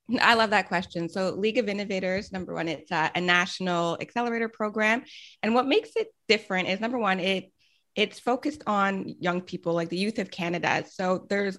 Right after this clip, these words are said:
a lot of programming, and it focuses on founders and entrepreneurs who are under twenty-five years old. And then we do have some advanced programming, uh, that we've piloted successfully and will be rolling out fully,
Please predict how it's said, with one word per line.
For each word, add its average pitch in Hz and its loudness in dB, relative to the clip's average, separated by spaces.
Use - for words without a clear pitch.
a - -2
lot 202 6
of 208 -6
programming, 196 -2
and 185 0
it 185 0
focuses 202 -6
on 180 2
founders 202 2
and 190 -2
entrepreneurs 175 -2
who 196 -6
are 180 0
under 175 0
twenty-five 180 -2
years 165 0
old. 170 0
And 262 4
then 254 6
we 269 4
do 254 -2
have 233 -2
some 220 -2
advanced 175 -2
programming, 214 -2
uh, 165 0
that 165 0
we've 165 -2
piloted 180 0
successfully 175 -4
and 165 0
will 165 0
be 160 2
rolling 156 0
out 147 0
fully, 175 0